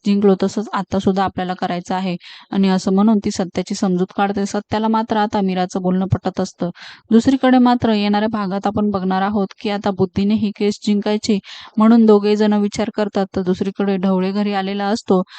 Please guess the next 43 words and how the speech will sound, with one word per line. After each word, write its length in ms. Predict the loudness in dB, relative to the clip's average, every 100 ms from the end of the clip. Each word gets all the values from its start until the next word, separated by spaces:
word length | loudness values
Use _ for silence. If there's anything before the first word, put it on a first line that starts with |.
| -12 -4
आणि 220 | 0 0
आता 200 | 0 0
"माझ्या 300 | 0 0 0
मुलीचं 340 | 2 0 0
एका 160 | -4 -4
श्रीमंत 440 | -4 -2 0 0 0
मुलाशी 360 | 0 0 0
लग्न 200 | -2 0
होत 240 | 2 0 -2
आहे, 260 | -4 -4 -4
त्यामुळे 320 | -2 -2 0
आता 220 | -2 -2
आम्हाला 300 | -4 -2 -4
त्रास 280 | -2 -2 0
देऊ 160 | 0 0
नका," 300 | 0 -2 -4 -6 -18 -6
असं 220 | -2 0 2
तो 60 | 2
म्हणतो. 300 | 2 2 0
तेव्हा 200 | 0 -4
सुधाकर 400 | -2 -4 -4 -2
म्हणतो, 400 | -2 0 0 0 -2 -8 -18 0
"तुझी 180 | 4 6
मुलगी 340 | 6 4 4
जर 140 | 2 2
इथं 220 | 0 0 -2
पदर 220 | 0 -2
पसरून 400 | -2 -2 0 0
आली 200 | -2 -2
ना, 100 | -2 0
तरी 160 | 0
सुद्धा 280 | 0 -2 -2
माझ्या 280 | -2 -4 -2
मुलाचं 340 | 0 -2 -2
लग्न 240 | -4 -2 -2
मी 140 | -2 -2
तिच्यासोबत 540 | -4 -2 -2 -2 -4
लावणार 340 | -4 -2 -2
नाही," 300 | -2 0 0
असं 280 | -2 -4 -2
मात्र 280 | -2 -2 -4
सुधाकर 460 | -2 -4 -4 -4 -4
सांगतो. 440 | -2 -2 0